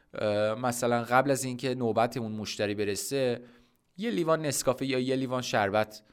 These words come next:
مهمونش کنید، یا اینکه خدمات دیگه‌ای هم تو اون آرایشگاه بذارید. مثلاً من شنیدم، اه، توی بعضی از آرایشگاه‌های زنانه حتی پیانیست دارن اونجا که یک نفر از پیانو می‌زنه.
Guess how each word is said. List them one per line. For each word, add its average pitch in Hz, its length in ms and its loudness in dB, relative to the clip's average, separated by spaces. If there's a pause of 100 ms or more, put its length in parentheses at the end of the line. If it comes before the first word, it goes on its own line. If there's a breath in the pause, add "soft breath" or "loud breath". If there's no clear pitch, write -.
(240 soft breath)
مهمونش 104 540 -4
کنید، 98 300 -10
یا 104 120 -4
اینکه 104 540 -4 (1000)
خدمات 135 520 2
دیگه‌ای 131 480 2
هم 123 120 4
تو 117 440 -6
اون 120 180 -8
آرایشگاه 104 540 -2
بذارید. 104 360 -4
مثلاً 101 300 -6
من 107 120 -6
شنیدم، 113 460 -6 (440 loud breath)
اه، 95 320 -2
توی 117 220 -8
بعضی 120 320 2
از 113 120 -4
آرایشگاه‌های 98 680 -2
زنانه 95 400 -4
حتی 123 300 -4
پیانیست 110 580 -8
دارن 82 220 -6
اونجا 80 220 -12
که - 320 -8
یک - 240 -10
نفر 107 240 -6
از 107 140 -8
پیانو 95 340 -4
می‌زنه. 80 380 -10